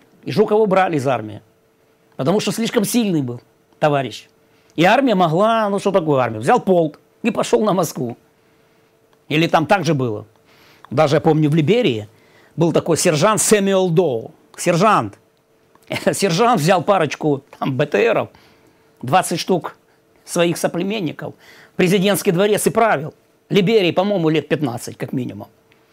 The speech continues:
Потому что больше нет организованной политики, нет политики организованной, нет партии, нет парламента и так далее. Так вот, э, я к чему это еще? Так вот, э, потом, когда Брежнев пришел,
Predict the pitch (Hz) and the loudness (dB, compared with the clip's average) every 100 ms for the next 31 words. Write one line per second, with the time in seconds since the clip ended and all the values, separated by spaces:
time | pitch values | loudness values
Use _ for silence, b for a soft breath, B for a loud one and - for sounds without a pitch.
0 | b b - 320 - 294 339 330 339 254 | b b 0 2 2 2 0 0 2 2
1 | 240 240 254 247 220 196 180 208 208 147 | 2 0 0 0 0 0 0 0 0 -4
2 | 127 147 202 160 - - 170 135 127 123 | -6 -4 -2 -4 -4 -4 -4 -4 -8 -12
3 | - B B 131 160 160 151 117 107 107 | -14 B B -2 0 0 0 -2 -6 -16
4 | - _ 165 233 - 156 165 131 - 120 | -20 _ -2 -2 0 0 2 -2 -6 -6
5 | 185 - 185 151 156 131 123 131 190 160 | -2 0 0 0 -2 -4 -8 -6 -4 -4
6 | 123 120 B B B B - - 202 143 | -6 -12 B B B B 0 2 2 0
7 | B B B B B B - - 156 151 | B B B B B B -12 0 2 4
8 | 147 143 202 - 254 247 175 131 120 117 | 4 4 2 2 2 2 2 0 -6 -6
9 | 151 196 208 208 180 190 190 294 196 - | -2 0 0 0 -2 0 2 0 -2 -8
10 | _ _ _ _ _ _ _ _ _ _ | _ _ _ _ _ _ _ _ _ _
11 | _ _ _ _ _ _ _ 156 151 156 | _ _ _ _ _ _ _ -2 2 2
12 | 165 117 110 - 135 247 277 | 2 0 -8 -10 -4 -2 -4